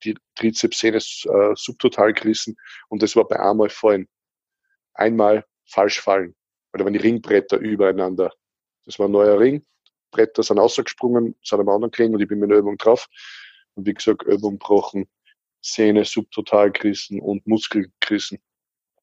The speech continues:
Ja, das sind, ich, ich kann da so viel Verletzungen aufzählen von gebrochenen und, äh, Knöchel,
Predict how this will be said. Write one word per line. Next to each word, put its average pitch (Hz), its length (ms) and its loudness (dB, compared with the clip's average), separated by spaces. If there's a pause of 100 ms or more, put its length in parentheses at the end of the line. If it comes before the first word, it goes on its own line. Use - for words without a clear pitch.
(640)
Ja, 92 200 4 (280)
das - 100 -4
sind, 113 300 0 (640)
ich, - 320 -12
ich 110 320 -6
kann 113 180 4
da 113 140 4 (500)
so - 200 0
viel 120 220 -2
Verletzungen 113 540 0
aufzählen 104 360 -2
von 104 260 -4 (320)
gebrochenen 120 800 2
und, 107 200 -4 (800)
äh, 101 300 4
Knöchel, 110 640 0